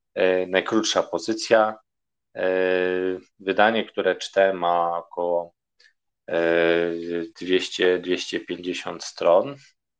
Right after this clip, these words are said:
No a kim jest autor? Jest to, e, były dziennikarz, Wall Street Journal, wielokrotnie nagradzany za swoje teksty. W książce opisuje, jak ważna jest, e, psychologia w zajmowaniu się pieniędzy. No,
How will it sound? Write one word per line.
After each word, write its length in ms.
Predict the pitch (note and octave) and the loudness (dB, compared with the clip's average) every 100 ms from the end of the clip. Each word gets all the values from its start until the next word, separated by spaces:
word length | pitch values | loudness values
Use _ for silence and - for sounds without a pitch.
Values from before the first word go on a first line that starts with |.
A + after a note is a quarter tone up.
| _ _ _ _ | _ _ _ _
No 160 | - | 2
a 200 | - D#3 | 4 4
kim 260 | C#3 - B2 | 4 -4 -4
jest 180 | G#2+ G2+ | -2 2
autor? 360 | A#2+ C3 G2+ | 2 2 -6
Jest 240 | F#2 F#2 - | -4 -8 -4
to, 400 | F#2 F#2 F#2 F#2+ - | -4 -2 -2 -4 -6
e, 220 | F#2 F#2 | -8 -8
były 240 | F2+ F#2+ F#2 | -4 -2 -2
dziennikarz, 680 | F#2 A2+ C3 A#2 A2 G2 | -6 -8 -2 2 2 0
Wall 220 | G2 G2 F#2+ | -2 -2 -2
Street 340 | - F#2 - | -6 -8 -2
Journal, 480 | A2 A2+ A2 G2+ F#2 | -2 -2 -2 -4 -4
wielokrotnie 560 | F2+ F2 - F2 - | -4 -6 -8 -12 -12
nagradzany 540 | F2 F2 F2 F2 A#2 G#2+ | -10 -4 -4 2 2 0
za 120 | F2+ | -8
swoje 240 | - F#2+ | -8 -8
teksty. 540 | F2+ A#2 A2+ - G2+ F#2+ _ _ _ _ _ _ _ _ - | -2 -2 -2 -6 -4 -4 _ _ _ _ _ _ _ _ -16
W 60 | |
książce 480 | - D3+ D3+ - A#2 | -2 0 0 2 2
opisuje, 440 | A2 - - A2 | 2 -6 -6 -2
jak 120 | G2 F#2 | -2 2
ważna 420 | G#2 G#2 G#2 G2+ | 2 2 -4 -2
jest, 320 | G2 F#2+ - | -2 -4 -6
e, 260 | G2 F#2+ G2+ | -6 -6 -10
psychologia 760 | - A2 G#2+ G#2+ A2 F#2+ F2+ | -10 -8 2 4 4 2 0
w 420 | - _ _ F#2+ | -2 _ _ -10
zajmowaniu 520 | F#2 F2+ F2+ A2+ A2+ | -8 -4 2 2 2
się 160 | F#2+ - | -8 -12
pieniędzy. 760 | - G2 A#2+ A#2+ G#2+ G2 F#2+ F2 | -12 -8 -6 -6 -2 -2 -2 -6
No, 120 | F#2 | -16